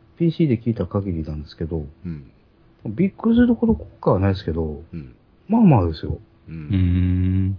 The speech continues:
Speaker 1: うん。大したもんですわ。で、冒頭のほら、千畑の戦車前進っていうシーンあるでしょ？
Speaker 2: うん。
Speaker 3: はい。
Speaker 1: あ、これもなんか違うんですよ。
Speaker 2: うん。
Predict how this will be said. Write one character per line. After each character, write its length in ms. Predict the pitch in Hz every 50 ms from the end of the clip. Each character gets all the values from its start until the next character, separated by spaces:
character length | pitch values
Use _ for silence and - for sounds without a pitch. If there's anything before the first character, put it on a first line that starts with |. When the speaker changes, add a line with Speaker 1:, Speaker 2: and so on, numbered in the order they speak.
| - _ -
Speaker 1:
う 60 | 110
ん。 260 | 101 87 80 73 69 - _ _ _ _ _ _ _ _
大 100 | - 147
し 20 | 131
た 80 | 135
も 120 | 123 120 117
ん 40 | 101
で 100 | 92 85
す 120 | - -
わ。 120 | 67 62 - - _ _ _ _ _ _ -
で、 160 | 143 139 147
冒 220 | 139 139 185 202 190
頭 200 | - 196 175 175
の 140 | 170 160 151
ほ 120 | 147 143
ら、 220 | 110 85 76 - - - _ _
千 120 | - - 151
畑 280 | 139 156 156 - 143
の 140 | 139 135 127
戦 240 | 123 - 202 190 165
車 120 | - 101
前 260 | 87 90 101 113 113 113
進 240 | 113 - 110 104
っ 20 | 101
て 100 | - -
い 60 | 80
う 60 | 82 85
シ 140 | - -
ー 160 | 95 87 80 78
ン 40 |
あ 40 | 73
る 80 | 76 76
で 80 | 80
し 60 | - -
ょ？ 120 | 90 123 120 - _ _ _ -
Speaker 2:
う 60 | - 87
ん。 60 | 82
Speaker 3:
は 140 | 71 71 95
い。 100 | 87 85 - - - _ _ _ _ _ _ -
Speaker 1:
あ、 80 | 165
こ 160 | 160 - -
れ 60 | 233 202
も 60 | 170
な 60 | 196
ん 40 | 220
か 80 | - 131
違 60 | -
う 160 | 180 185 180 160
ん 40 |
で 80 | 117 95
す 100 | 87 98
よ。 180 | 87 76 73 78 - _ _ _ _ _ -
Speaker 2:
う 40 | 82
ん。 280 | 76 76 73 69 69